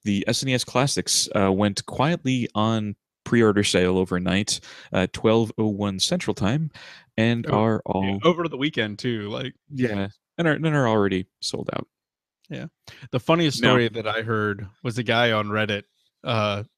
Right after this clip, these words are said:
Speaker 2: saying that he managed to snag one, and he was never ha-, so happy to be kept up overnight by, like, diarrhea that he was <laughs> over the weekend <laughs> 'cause he was just sitting on the toilet and, like, happened to see it, like, on <laughs> sale and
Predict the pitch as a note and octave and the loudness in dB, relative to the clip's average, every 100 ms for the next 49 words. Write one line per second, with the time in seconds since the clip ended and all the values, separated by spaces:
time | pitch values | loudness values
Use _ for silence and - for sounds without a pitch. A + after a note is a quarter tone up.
0 | _ - B2+ A#2 A2+ A2+ G2+ A2+ - A#2+ | _ 0 2 4 0 -4 -6 -8 -6 -6
1 | A2 B2 A#2+ A2+ - G#2 - A2 A2 A#2+ | -4 -4 -4 -6 -10 -10 -8 -4 -4 -4
2 | B2+ C3 C#3+ - A#2+ A2 A#2 A2 A2 A2+ | -6 -6 -8 -6 -6 -4 -6 -6 -4 -2
3 | A#2 A#2+ A#2+ B2 _ - - - - B2 | 0 0 -2 -6 _ -20 -20 -16 -8 -4
4 | A#2 G#2+ A2 A#2 A#2 A2+ A#2 A2 A2 A#2 | -2 -2 -4 -6 -8 -8 -6 -6 -8 -12
5 | _ _ - C3 - A#2+ B2 A2+ A#2 A2 | _ _ -6 -6 -2 -4 -2 -4 -6 -4
6 | A2 C3+ _ - A#2 A2 G#2+ - C#3 A#2+ | -6 -6 _ -6 -4 -4 -6 -10 -4 -2
7 | A#2 A2+ A2+ A#2+ C3 C3+ B2 B2 A#2 C3 | 0 -2 -4 -2 -2 0 -2 -2 -6 -4
8 | A#2+ C3 - D#3+ B2 - E3 B2+ B2 B2+ | -4 -4 -8 -6 -6 -4 -4 -4 -4 -6
9 | C3 - F#3 F#3 _ - - C#4+ - - | -4 -6 -6 -12 _ -12 -4 -2 -2 -2
10 | F#3 D#3+ D#3+ - E3+ - D3+ D3+ C#3+ C#3+ | 0 2 0 0 -6 -4 -8 -2 0 2
11 | D3 - D3 D3 E3 - A#3 B3+ - D#3 | 0 0 2 2 2 -2 -6 -6 0 0
12 | C#3+ C#3 D#3 B2 - C#3 C#3 - C3+ C#3 | 2 0 0 0 0 -2 -2 -2 -2 -2
13 | D3 C#3 C3 D3+ C3+ C#3 - C3 - D#3+ | -2 -2 -2 2 0 0 0 0 2 0
14 | C#3+ D3+ B2 | 0 -4 -10